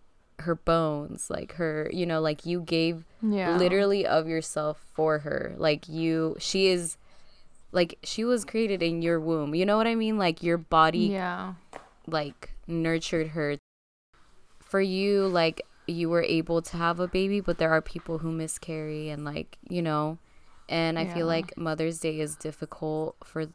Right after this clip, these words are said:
Speaker 1: like, people who
Speaker 2: Yeah.
Speaker 1: have gone through that. It's, like, a hard thing to think about, you know,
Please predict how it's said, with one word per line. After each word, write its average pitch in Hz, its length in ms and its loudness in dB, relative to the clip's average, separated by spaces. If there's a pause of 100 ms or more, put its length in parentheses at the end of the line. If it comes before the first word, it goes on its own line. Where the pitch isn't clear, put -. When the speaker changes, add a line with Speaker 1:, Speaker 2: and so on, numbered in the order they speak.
(360)
Speaker 1:
like, 202 160 -2
people 165 500 0
who 165 80 -2
Speaker 2:
Yeah. 170 60 2
Speaker 1:
have 147 140 -4
gone 147 320 -2
through 147 220 -4
that. 170 320 0
It's, 185 160 4
like, 220 160 4
a 196 100 6
hard 175 520 2
thing 180 220 2
to 170 160 2
think 156 240 0
about, 139 340 -2
you 165 140 0
know, 160 320 0